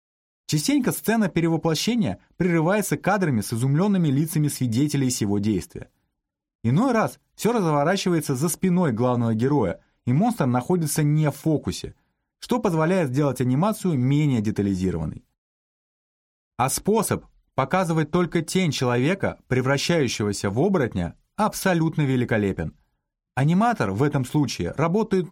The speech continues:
только с контурами, а звуковые эффекты и воображение зрителя – уже дорисуют всё остальное, сохранив нужный пугающий эффект. Подглядывайте, как экономят разработчики тех игр,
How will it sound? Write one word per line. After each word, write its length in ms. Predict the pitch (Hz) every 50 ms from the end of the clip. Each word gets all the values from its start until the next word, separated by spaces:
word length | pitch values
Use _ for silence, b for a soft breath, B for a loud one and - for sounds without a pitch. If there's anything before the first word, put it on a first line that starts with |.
| _ _
только 340 | - 170 180 175 165 170 170
с 120 | 160 -
контурами, 720 | - _ - 165 160 139 - 104 95 95 85 80 78 - - _ _ _ _ _ _ _ _ _ _
а 180 | 131 131 131 127
звуковые 580 | 123 139 139 - 151 151 160 175 170 156 147
эффекты 460 | 135 - - 185 247 254 - - 120
и 300 | 104 - - 127 131 127
воображение 640 | 117 120 123 123 127 127 131 127 135 139 127 117 110 107
зрителя – 560 | 104 123 185 240 226 - 117 90 82 - _ _ _ _ _ _ _ _ _
уже 220 | 131 147 196 277
дорисуют 520 | 254 196 170 151 143 - - 208 214 156 -
всё 240 | - - 175 175
остальное, 680 | 156 139 - - 135 131 131 131 127 113 92 - - - _ _ _ _ _ _ _ _
сохранив 520 | - 123 120 135 139 143 143 139 135 -
нужный 460 | 123 131 151 196 202 220 240 247 - _ _
пугающий 640 | - 127 107 107 107 104 104 104 - - 117 - - -
эффект. 440 | 110 104 - - 104 87 - - _ _ _ _ _ _ _ _ _ _ _ _ _ _ _ _ _ _ _ _ _ _ _
Подглядывайте, 800 | 147 156 156 165 170 196 226 220 170 131 107 - - - - - _
как 240 | _ 185 202 190 -
экономят 520 | 156 - 143 143 151 180 196 196 175 147
разработчики 720 | 139 135 127 127 135 139 147 165 151 - - 120 - -
тех 400 | 113 - - - 160 127 107 - _ -
игр, 340 | 143 185 185 196 185 180